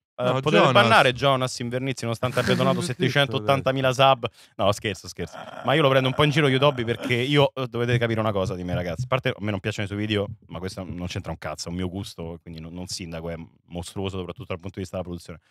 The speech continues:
Speaker 1: Dovete capire che io sono contrario alla, eh, idolatria.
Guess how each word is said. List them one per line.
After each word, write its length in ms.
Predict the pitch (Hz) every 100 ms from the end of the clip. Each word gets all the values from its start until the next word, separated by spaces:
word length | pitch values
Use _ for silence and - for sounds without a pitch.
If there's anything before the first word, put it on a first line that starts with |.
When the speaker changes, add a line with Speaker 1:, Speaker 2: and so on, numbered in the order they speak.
| _ _
Speaker 1:
Dovete 260 | - 139 143
capire 320 | 139 131 107
che 80 | 113
io 460 | 127 110 92 95 113 - - _ -
sono 720 | - - 139 110 98 92 92 _ _
contrario 840 | - 123 127 139 147 156 147 151
alla, 560 | - 110 110 110 104 104
eh, 420 | 101 98 101 98 98
idolatria. 760 | 147 139 123 117 117 92 90